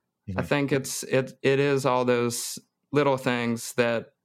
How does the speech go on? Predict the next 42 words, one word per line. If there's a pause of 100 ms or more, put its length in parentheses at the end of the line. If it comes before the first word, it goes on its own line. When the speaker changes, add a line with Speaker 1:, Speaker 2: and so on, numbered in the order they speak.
(140)
Speaker 1:
we
get
to
share
right
now,
and (640)
not
to
be,
like,
more
vague
because
you
told
such
a
specific (100)
story,
but
we, (1040)
we've
been
together
for
a
long
time
and
we (340)
have
shared
a
lot
of (160)
special
moments.
And
I
think
that